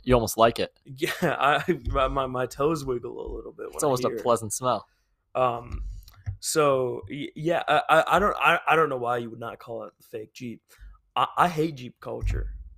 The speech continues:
Speaker 2: I really do.
Speaker 1: Really?
Speaker 2: I do.
Speaker 1: Like the
Speaker 2: I,
Speaker 1: ducks and
Speaker 2: I hate the ducks.
Speaker 1: I have a problem with the ducks as well.
Speaker 2: I think it's stupid.
Speaker 1: I've expressed this to multiple Jeep owners. The ducks and the, the Wave.
Speaker 2: The Jeep Wave, which, by the way, if you don't know, you grab the steering wheel.
Speaker 1: Yes.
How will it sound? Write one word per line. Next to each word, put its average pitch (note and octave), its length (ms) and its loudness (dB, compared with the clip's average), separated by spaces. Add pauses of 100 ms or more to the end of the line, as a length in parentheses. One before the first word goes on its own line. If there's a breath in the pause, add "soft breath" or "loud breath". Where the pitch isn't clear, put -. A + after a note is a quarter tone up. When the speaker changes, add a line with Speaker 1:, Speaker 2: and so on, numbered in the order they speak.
(140)
Speaker 2:
I A#2+ 80 0
really B2 280 -4
do. B2+ 300 -6 (140)
Speaker 1:
Really? G2+ 240 6 (400)
Speaker 2:
I A2 80 -12
do. B2 320 -8
Speaker 1:
Like G#2+ 160 -2
the B2+ 60 2
Speaker 2:
I, - 20 0
Speaker 1:
ducks A#2 460 10
and G#2 260 -6
Speaker 2:
I C#3 120 0
hate D#3+ 260 2
the C3+ 60 -8
ducks. C3 640 -8
Speaker 1:
I D#3+ 120 10
have A#3+ 120 10
a - 40 2
problem F3 260 10
with C#3 100 6
the - 60 -2
ducks F#2+ 260 -2
as - 140 -8
well. G2 180 0
Speaker 2:
I D3 120 -2
think C#3 180 -12
it's - 140 -14
stupid. - 340 -14 (160)
Speaker 1:
I've F3+ 160 10
expressed F3+ 400 6
this C#3+ 160 2
to - 80 2
multiple B2 260 2
Jeep G#2+ 220 2
owners. G#2+ 180 0
The B2+ 120 2
ducks C#3 400 6
and B2+ 160 -2
the, G#2+ 380 0
the A2 80 -6
Wave. G#2+ 360 -2 (560)
Speaker 2:
The C#3+ 200 -6
Jeep E3+ 280 -8
Wave, F3+ 400 -2 (140)
which, C3+ 200 -10
by F3 140 0
the E3+ 80 -2
way, D3+ 140 0
if B2+ 100 -10
you C3+ 60 -14
don't C#3 180 -4
know, - 160 -12 (320)
you C3+ 100 -16
grab D3 220 2
the B2 80 -4
steering D3 380 -4
wheel. A2+ 280 -12 (220)
Speaker 1:
Yes. G#2+ 300 -12